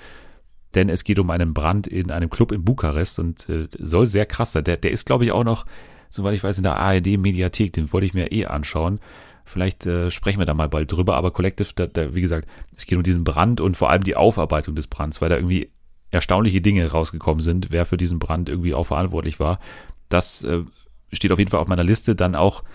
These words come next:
dabei Crip Camp, das ist die Produktion bei Netflix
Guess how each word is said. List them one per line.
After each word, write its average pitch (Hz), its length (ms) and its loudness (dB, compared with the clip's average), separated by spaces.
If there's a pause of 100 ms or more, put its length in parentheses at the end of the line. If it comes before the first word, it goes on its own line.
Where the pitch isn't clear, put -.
(120)
dabei 90 280 2
Crip - 340 2
Camp, 123 460 2 (140)
das - 220 -2
ist - 220 -8
die 92 80 0
Produktion 95 640 0 (100)
bei 80 120 -2
Netflix 92 540 -2